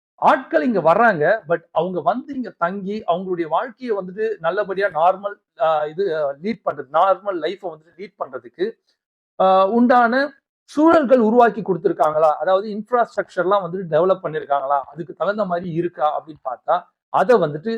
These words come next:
ஆஹ், கோட்டை விட்டுட்டாங்கன்னு தான் சொல்ல முடியும். ஆஹ், பீப்புள் வந்துட்டு இங்க உள்ள கொண்டு வந்துட்டு இருக்காங்க இமிகிரண்ட்ஸை, ஆனா இங்க உள்ள இன்ஃப்ராஸ்ட்ரக்சரை டெவலப் பண்ணாம, இங்க உள்ள வீடுகள்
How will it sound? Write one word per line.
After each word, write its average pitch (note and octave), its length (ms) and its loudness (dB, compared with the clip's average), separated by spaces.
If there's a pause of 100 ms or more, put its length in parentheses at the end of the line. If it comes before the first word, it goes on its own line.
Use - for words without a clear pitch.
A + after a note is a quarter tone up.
(140)
ஆஹ், C3+ 280 2
கோட்டை F3 280 0
விட்டுட்டாங்கன்னு B2+ 560 -6
தான் - 120 -8
சொல்ல B2 200 -10
முடியும். C#3+ 280 -10 (640)
ஆஹ், E3 280 6
பீப்புள் E4+ 380 0
வந்துட்டு B3 260 -2
இங்க A3 140 2
உள்ள A#3 220 0
கொண்டு G#3 240 -4
வந்துட்டு F#3 300 -4
இருக்காங்க D3 280 -4
இமிகிரண்ட்ஸை, D3 540 -8 (100)
ஆனா C#3 260 -6 (520)
இங்க G#3 200 -2
உள்ள A3+ 200 0
இன்ஃப்ராஸ்ட்ரக்சரை G3 640 -4 (140)
டெவலப் F#3 340 0
பண்ணாம, C#3 260 -6 (140)
இங்க E3 180 -18
உள்ள F#3+ 160 -2
வீடுகள் F3+ 500 -6